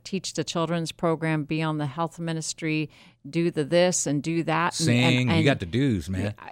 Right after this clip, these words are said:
Speaker 1: just to do everything. And the thing is, is that, um, you know, you can't do everything. It'll burn you out. And I think that's just a trap. I think that God wants you to, um, you know, to, in, in prayer with him to find out, you know, just exactly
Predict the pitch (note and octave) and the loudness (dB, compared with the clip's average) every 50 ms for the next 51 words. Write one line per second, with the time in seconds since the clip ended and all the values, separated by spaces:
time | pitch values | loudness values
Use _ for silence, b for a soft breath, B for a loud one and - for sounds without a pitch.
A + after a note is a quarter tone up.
0 | - _ - D#3+ F3+ F3 - - - F#3+ E3+ C3+ F3+ F3+ E3+ - - - E3+ E3 | -14 _ -8 -6 -4 -4 -4 -2 -2 -4 -2 0 0 0 0 0 -2 -2 -2 0
1 | F3+ G#3+ B3 B3+ - - E3+ D#3 D3 C#3+ C#3+ C#3 - - D#3 D#3 D#3 D3+ - - | 0 0 0 0 0 0 2 2 4 4 2 0 -2 -2 0 0 0 -2 -2 0
2 | E3+ D#3+ D#3+ D#3+ E3 F3 F#3 E3+ E3+ D#3+ C#3+ - - - C#3+ C3+ C3+ C#3 - _ | 0 0 2 0 0 0 -2 -2 -4 -4 -6 -6 -6 -4 -4 -4 -4 -4 -8 _
3 | _ - D#3 C#3+ C#3 B2+ B2+ B2+ B2+ - _ _ _ _ _ _ _ _ _ _ | _ -4 -2 -2 -2 -2 -4 -6 -8 -10 _ _ _ _ _ _ _ _ _ _
4 | _ _ _ - E3+ D#3+ D#3 D3+ C#3+ C3+ - - - F3+ E3 - - D#3+ - D3+ | _ _ _ -2 0 0 0 0 -2 -4 -8 -8 -8 -6 -6 -6 -8 -8 -4 -2
5 | D3+ D3 C#3 C#3+ C3+ - D3 C#3+ C#3 C3+ B2+ - D3+ D3+ D3+ D3+ D3 C3+ C3+ C#3 | -2 -2 -2 -4 -4 -2 -2 -2 -2 -2 -4 -2 0 0 2 2 2 2 0 0
6 | C#3+ D3+ - - D3+ C#3+ C3+ E3 D3 - C#3+ - - - - D3 C3 - - B2+ | 0 -2 -2 -2 -2 -2 -2 -2 -2 -4 -4 -4 -6 -12 -10 -10 -10 -8 -8 -12
7 | - - - - - E3+ E3 C#3+ A#2+ - - D3 C#3 - D#3+ D3+ C#3 - C#3 - | -12 -12 -16 -8 -6 -4 -2 -2 -4 -4 -4 -6 -4 -4 -4 -6 -4 -6 -8 -10
8 | C3 - C#3 C#3+ D3 D3 D#3 D#3 D3 C#3 C#3 - - - D3 C3+ B2+ B2 _ _ | -8 -6 -2 -2 -2 -2 -2 -2 -2 -2 -2 -6 -8 -8 -6 -8 -8 -8 _ _
9 | - - - D3+ C#3 B2+ B2 C3+ C3 B2+ B2 B2 B2 - b b b b b b | -12 -8 -6 -6 -6 -4 -4 -6 -6 -6 -6 -8 -8 -10 b b b b b b
10 | b b _ - D3+ D3 - - - _ - - D4 - _ _ _ _ D#3+ E3 | b b _ -2 0 0 -2 -4 -14 _ -10 -10 -10 -10 _ _ _ _ -2 0
11 | E3 E3+ E3 D#3+ D#3+ C#3+ - - _ _ _ _ _ _ _ - E3+ E3+ E3 - | 0 0 0 0 -2 -4 -6 -10 _ _ _ _ _ _ _ -4 -2 -2 -2 -4
12 | - - G3+ F3+ F3 F3 E3+ D3+ D3 - - A#3+ C4 A#3 F3+ D3+ C#3 C#3 D3 - | -2 0 2 2 4 2 2 0 -2 -2 -2 0 0 2 2 2 0 0 -2 -2
13 | - E3+ - - E3+ E3+ E3+ E3 D#3+ D3 - - F3+ F3 E3+ D#3+ D3+ - - E3+ | -4 -6 -4 -2 -2 -2 0 0 -2 -2 -2 -4 -4 -2 -2 -2 -4 -6 -8 -10
14 | - - E3 C#3+ C#3+ E3 D#3+ D#3 D#3+ - - E3+ D3+ D3 D3 | -8 -8 -10 -8 -6 -4 -4 -4 -4 -4 -4 -2 -2 -2 -4